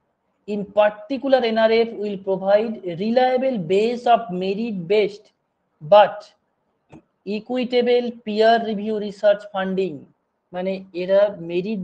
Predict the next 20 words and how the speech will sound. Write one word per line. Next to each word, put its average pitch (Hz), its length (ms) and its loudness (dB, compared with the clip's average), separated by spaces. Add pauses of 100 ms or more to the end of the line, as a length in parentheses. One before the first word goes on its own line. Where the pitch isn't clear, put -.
(100)
বেসড 208 240 2 (140)
ফান্ডিং 202 400 -4
এর 202 100 -2
ব্যবস্থা 196 400 -2
করবে। 165 240 -6 (200)
Helping 240 500 -6 (120)
to 247 80 -4 (880)
develop 226 460 6 (260)
a 190 40 2 (180)
culture 202 520 2 (180)
of 196 80 4 (220)
research 208 380 -4 (180)
in 185 140 -6
the 185 80 2 (100)
country। 165 360 -4 (400)
আমাদের 180 260 -4 (100)
কান্ট্রিতে 185 420 0 (1300)
রিসার্চ 220 400 4 (200)
কালচার 185 540 6 (2250)
যাতে 190 260 2